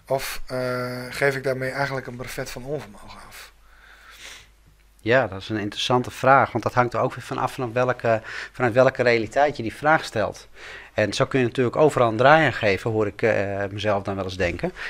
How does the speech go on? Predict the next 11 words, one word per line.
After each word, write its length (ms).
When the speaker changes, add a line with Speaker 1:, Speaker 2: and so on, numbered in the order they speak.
Speaker 2:
En 80
toch 200
is 100
precies 320
wat 180
er 80
aan 100
de 60
hand 280
is. 260
Ja, 540